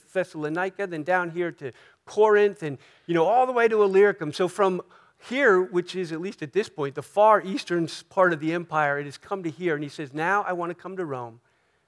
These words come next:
on my way to Spain." Right? So basically the, the, the breadth of the Roman Empire. He says, "We've already," he's like,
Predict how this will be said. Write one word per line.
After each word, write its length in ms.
on 160
my 80
way 180
to 80
Spain." 480
Right? 180
So 120
basically 560
the, 360
the, 140
the 200
breadth 800
of 400
the 100
Roman 460
Empire. 680
He 100
says, 260
"We've 200
already," 560
he's 140
like, 220